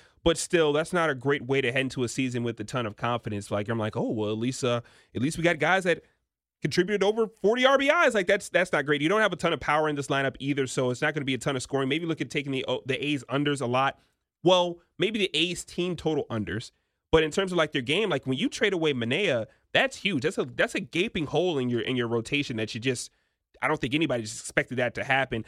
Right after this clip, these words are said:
Uh, he was gonna be their second starter probably in the rotation, um, but now, you know, everybody moves on their, their opening day starters. You got Frankie Montas is probably gonna be the starter there. Um, when you get that fifth day, it's gonna be a huge question mark, um,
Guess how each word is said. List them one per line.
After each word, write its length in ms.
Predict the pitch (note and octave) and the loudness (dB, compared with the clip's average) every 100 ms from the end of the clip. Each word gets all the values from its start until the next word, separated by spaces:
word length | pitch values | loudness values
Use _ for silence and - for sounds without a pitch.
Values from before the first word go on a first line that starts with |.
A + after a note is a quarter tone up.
| _ | _
Uh, 60 | A#2+ | -4
he 80 | D#3+ | -2
was 100 | A3+ | -2
gonna 100 | A#3 | -2
be 60 | G3+ | -2
their 80 | |
second 260 | E3 E3 E3+ | -2 -2 -2
starter 280 | - D3+ C#3 | 0 0 0
probably 340 | - D3+ D3+ | 0 0 0
in 80 | C3+ | -2
the 60 | B2 | -2
rotation, 680 | B2+ - C#3 C3 B2 G#2+ - _ _ | -2 -2 -2 -2 -4 -6 -10 _ _
um, 220 | A2+ A2+ | -2 0
but 120 | A2 A#2 | 0 0
now, 480 | B2 C3+ B2 G#2+ - _ B2+ | 0 2 0 -4 -10 _ -4
you 40 | |
know, 100 | B2+ - | -2 0
everybody 720 | C3 C#3 C3+ C3 B2+ B2+ A#2+ _ _ - | 0 0 2 0 0 -2 -6 _ _ -2
moves 380 | C#3 G3+ C#3 | -2 -2 -2
on 100 | B2+ | -2
their, 180 | B2 A#2+ - | -2 -4 -4
their 160 | G#2+ A#2+ A2+ B2 | -4 -6 -4 -4
opening 320 | C#3 C#3+ C3 | -2 -2 -2
day 120 | C3+ | -2
starters. 420 | - C#3 D#3 C3 | 0 0 0 -2
You 60 | B2+ | -2
got 160 | B2 | -2
Frankie 360 | - D3 C#3+ D3 | -2 -4 -2 -4
Montas 480 | C3+ C3+ C3 C3 - _ - | -2 -2 -2 -6 -6 _ -14
is 80 | A#2+ | 0
probably 240 | C#3+ C3+ | 2 2
gonna 180 | C3 C3 | -2 -2
be 100 | B2+ | -2
the 80 | B2 | -4
starter 280 | - B2+ B2 | -2 -2 0
there. 400 | A#2 B2 A#2+ A2+ - _ _ | -2 -2 -2 -4 -8 _ _
Um, 360 | A#2+ A#2+ A#2 - _ _ | -2 0 -2 -8 _ _
when 100 | - | -6
you 40 | E3+ | -4
get 100 | C4 | -2
that 180 | G3+ - | -2 -2
fifth 200 | G#3+ A3 | -2 0
day, 120 | A#2+ | -2
it's 80 | A#2+ | -2
gonna 140 | E3+ | -2
be 80 | D#3 | -2
a 40 | |
huge 280 | - F#3 - | -4 -8 -10
question 420 | - D#3 - C3 | -4 -4 -4 -4
mark, 380 | A#2 A2+ G2+ - _ _ - | -2 -2 -4 -10 _ _ -6
um, 420 | A2+ A2 G#2+ G2 | -2 -2 -4 -8